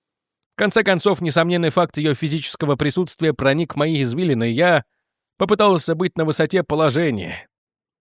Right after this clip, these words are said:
«Анжелина, ты и вправду настоящий ангел. Спустилась с небес, чтобы спасти меня».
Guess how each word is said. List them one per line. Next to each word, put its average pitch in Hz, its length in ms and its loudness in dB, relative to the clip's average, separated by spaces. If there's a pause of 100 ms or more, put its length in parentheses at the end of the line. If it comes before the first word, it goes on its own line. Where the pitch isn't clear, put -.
(240)
«Анжелина, 139 640 0
ты 139 220 -4
и 147 40 -2
вправду 165 480 0
настоящий 170 640 0
ангел. 156 640 0 (340)
Спустилась 202 640 -2
с - 40 -12
небес, 175 260 0
чтобы 196 260 0
спасти 185 460 -2
меня». 110 460 -6